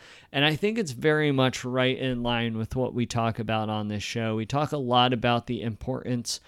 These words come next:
of meaningful relationships, uh, both with others and ourselves. And I think that relates a lot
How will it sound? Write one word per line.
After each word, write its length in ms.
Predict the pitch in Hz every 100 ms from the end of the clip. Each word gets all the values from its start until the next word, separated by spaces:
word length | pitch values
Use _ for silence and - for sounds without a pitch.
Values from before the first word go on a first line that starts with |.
| - - _
of 200 | 131 127
meaningful 1040 | 135 151 147 139 - 143 139 135 135 127 -
relationships, 1200 | 127 127 123 123 - 123 113 - 127 113 - - - - -
uh, 220 | 127 127
both 380 | 123 147 175 180
with 200 | 151 135
others 440 | 143 139 139 135 -
and 380 | 131 123 127
ourselves. 760 | 104 117 113 - 117 113 110 110
And 280 | 120 120 - 127
I 100 | 131
think 240 | 170 180
that 200 | 151 139
relates 480 | 131 120 123 127 - -
a 80 |
lot 460 | 123 113 123 127